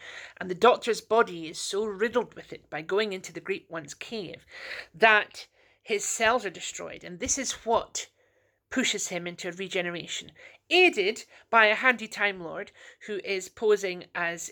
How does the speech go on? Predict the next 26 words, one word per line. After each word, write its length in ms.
a, 400
the, 300
uh, 340
Tibetan 560
leader 400
of 380
the, 300
of 100
the 80
meditation 560
center, 400
who 80
is, 140
of 120
course, 260
fabulous, 640
um, 220
the 80
fabulous 520
Kampo 560
Ri-, 200
Rinpoche, 640
also 240
known 140
as 100
Choji. 560